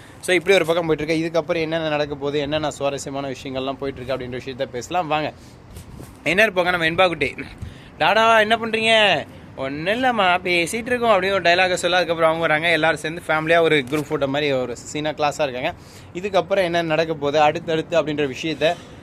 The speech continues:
நான் வரக்கூடிய ஒவ்வொரு வீடியோல அப்லோட் பண்றேன். மறக்காம என்னோட வீடியோ பிடிச்சிருந்தா subscribe, like and share பண்ணுங்க. இன்னொரு விஷயம் சொல்லுங்க, என்னன்னு பார்த்தா,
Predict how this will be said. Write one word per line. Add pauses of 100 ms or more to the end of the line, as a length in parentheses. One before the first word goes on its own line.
(120)
நான்
வரக்கூடிய
ஒவ்வொரு
வீடியோல
அப்லோட்
பண்றேன். (360)
மறக்காம
என்னோட
வீடியோ
பிடிச்சிருந்தா
subscribe,
like
and
share
பண்ணுங்க.
இன்னொரு
விஷயம்
சொல்லுங்க, (960)
என்னன்னு
பார்த்தா,